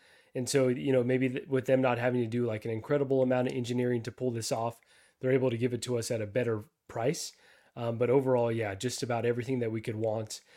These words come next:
And now I kinda wanna go and get some more figures from this Spider-Man line. I'm looking at the Miles from the first game 'cause I think I could get that one for a good deal. Already got the symbiote Spider-Man on order.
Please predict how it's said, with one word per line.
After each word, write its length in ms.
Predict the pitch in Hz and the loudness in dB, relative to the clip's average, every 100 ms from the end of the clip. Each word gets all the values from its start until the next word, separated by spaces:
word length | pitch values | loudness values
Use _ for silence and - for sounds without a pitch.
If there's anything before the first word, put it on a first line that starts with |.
| - - | -20 -8
And 100 | 131 | -2
now 160 | 127 180 | 2 2
I 60 | |
kinda 200 | 185 202 | 0 0
wanna 200 | 190 180 | 2 2
go 200 | 151 160 | 4 6
and 80 | 160 | 4
get 140 | 147 - | 0 -4
some 120 | 139 | 0
more 180 | 135 127 | 0 2
figures 400 | 143 123 123 - | 0 2 0 0
from 240 | 127 117 | -2 -2
this 140 | 113 | -4
Spider-Man 600 | - - 120 117 113 110 107 | -6 -4 -2 0 -2 -4 -4
line. 440 | 110 110 110 107 _ - - | -4 -4 -6 -8 _ -20 -12
I'm 140 | 131 127 | -4 0
looking 220 | 135 156 | 2 4
at 140 | 143 | 4
the 60 | 131 | 4
Miles 560 | 123 123 120 117 113 - | 2 4 4 2 0 -4
from 240 | 131 113 | -2 -2
the 80 | 110 | -4
first 340 | - 160 - | 0 0 0
game 300 | 113 104 104 | -6 -4 -6
'cause 160 | 101 117 | -4 -4
I 60 | |
think 160 | 110 120 | -4 -4
I 80 | 113 | -6
could 100 | 113 | -4
get 160 | 123 | -4
that 160 | 131 - | -4 -2
one 140 | 120 | -4
for 160 | 110 120 | -4 -6
a 40 | |
good 180 | 113 117 | -4 -4
deal. 380 | 113 113 113 107 _ - _ - | -4 -2 -2 -6 _ -20 _ -2
Already 160 | 127 | 2
got 180 | 127 123 | 2 2
the 60 | 117 | 0
symbiote 560 | - 131 123 123 - | 0 0 2 -2 -4
Spider-Man 580 | - - 120 117 117 117 | -6 0 2 2 0 0
on 200 | 113 107 | -2 -4
order. 500 | 131 123 117 113 113 | -2 -2 0 -2 -4